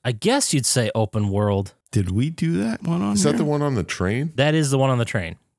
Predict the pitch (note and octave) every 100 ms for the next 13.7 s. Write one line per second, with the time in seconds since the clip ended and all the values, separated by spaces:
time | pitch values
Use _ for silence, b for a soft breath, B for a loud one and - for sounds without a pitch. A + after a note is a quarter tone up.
0 | _ A2+ A2+ E2 A2+ A2 F#2+ F#2 F2+ D#2
1 | D2 C#2 D2 C2+ - D2+ C#2+ C2 C2+ -
2 | _ _ - F2+ E2+ E2 D#2+ - _ _
3 | - - C2 C2 B2+ C2+ B1+ C#2+ C#3+ C#3+
4 | D4 D#4 A3 A2+ G#2 G#2+ E2+ E2+ A2 G#2
5 | - - - F#2+ F2+ F2 - - F#2 F#2
6 | F2 - - _ _ D2 C#2 B1+ C2 E2+
7 | D2+ - _ _ _ _ _ _ _ _
8 | _ _ - D#3+ E3+ D#3 D3 C3 - G3
9 | F3 C#3+ E3+ D#3 D3+ C3 C3+ C#3+ B2+ B2
10 | B2+ B2+ B2 G#2 A2 B2 - A#2 G#2+ A2+
11 | A#2 G#2 A#2 A2+ A2+ G#2+ G#2+ A2 A#2 G#2+
12 | G2+ G#2 G#2+ A2 G2+ G2+ G2+ G2+ F#2 F2+
13 | F2+ G2 F2+ F2 - E2+